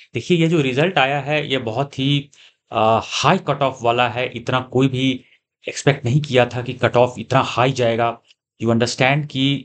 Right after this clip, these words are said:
in this exam there was one third negative marking and yet you find that the cutoff is very, very high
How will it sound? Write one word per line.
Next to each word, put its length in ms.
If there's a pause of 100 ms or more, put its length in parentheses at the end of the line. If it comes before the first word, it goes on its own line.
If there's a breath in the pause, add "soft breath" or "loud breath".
in 60
this 280
exam 420
there 200
was 320
one 420 (380)
third 240
negative 500
marking 460 (800)
and 140 (200)
yet 260
you 240 (100)
find 320
that 500
the 140 (160)
cutoff 360 (160)
is 220 (680 soft breath)
very, 260
very 400
high 180